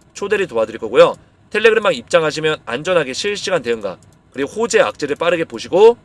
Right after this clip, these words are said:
신성 델타테크 관련된 내용들까지 빠르게 확인해 보시면 된다. 이렇게 말씀드리겠습니다. 자, 우리 가족분들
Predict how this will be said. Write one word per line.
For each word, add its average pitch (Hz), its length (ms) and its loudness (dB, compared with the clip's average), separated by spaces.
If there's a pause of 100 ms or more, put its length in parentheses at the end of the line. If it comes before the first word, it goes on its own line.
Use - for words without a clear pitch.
(120)
신성 233 440 0
델타테크 147 480 -6
관련된 120 440 -4
내용들까지 113 840 -4 (240)
빠르게 175 360 0 (220)
확인해 196 320 -2
보시면 123 240 -10
된다. 101 420 -6 (100)
이렇게 113 200 -12
말씀드리겠습니다. 107 1000 -4 (200)
자, 175 160 4
우리 165 160 4
가족분들 190 800 -2